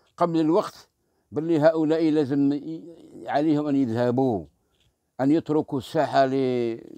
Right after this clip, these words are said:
لأشخاص نزهاء مخلصين. يعني كي تشوفوا يعني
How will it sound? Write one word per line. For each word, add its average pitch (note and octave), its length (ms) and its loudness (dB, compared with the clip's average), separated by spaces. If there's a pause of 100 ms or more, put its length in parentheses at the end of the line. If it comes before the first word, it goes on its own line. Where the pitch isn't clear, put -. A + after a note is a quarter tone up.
لأشخاص B2+ 540 -4
نزهاء A2 540 -2
مخلصين. G2+ 680 -8 (1600)
يعني A2+ 960 -2 (1300)
كي B2 140 -10
تشوفوا C3 500 0
يعني A#2 260 2